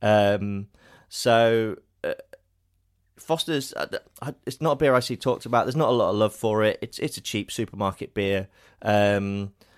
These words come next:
but, um, Australian beer is interesting. Little Creatures have been here for a while now, and,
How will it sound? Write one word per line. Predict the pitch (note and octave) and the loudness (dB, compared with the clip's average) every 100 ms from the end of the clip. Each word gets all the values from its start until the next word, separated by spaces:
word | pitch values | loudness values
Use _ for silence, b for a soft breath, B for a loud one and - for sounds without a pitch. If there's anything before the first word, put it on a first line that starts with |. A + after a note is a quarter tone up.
| b b - | b b 0
but, | A#2 - - A#2+ | 0 0 0 4
um, | A2+ A2 A2 A2 - _ - | 4 4 -4 -6 -10 _ -10
Australian | A#2+ - E3 G3 F3+ B2+ | -6 0 2 4 2 0
beer | - B2+ G#2+ G2 G2 | 2 4 6 4 0
is | A#2 A#2 | -6 -6
interesting. | B2+ B2 - A2+ | -6 -6 -6 -4
Little | E3+ F4 | -2 -2
Creatures | - G#3 - D3 | -2 -4 -4 -6
have | B2 | -4
been | A#2+ G#2 | -4 -4
here | G#2 G2 | -4 -4
for | G#2 | -6
a | G2 | -4
while | G2 F#2+ F#2+ F#2+ | 0 2 2 0
now, | F2+ F2+ F2+ | -4 -4 -4
and, | G2+ F#2 F2+ | -6 -8 -8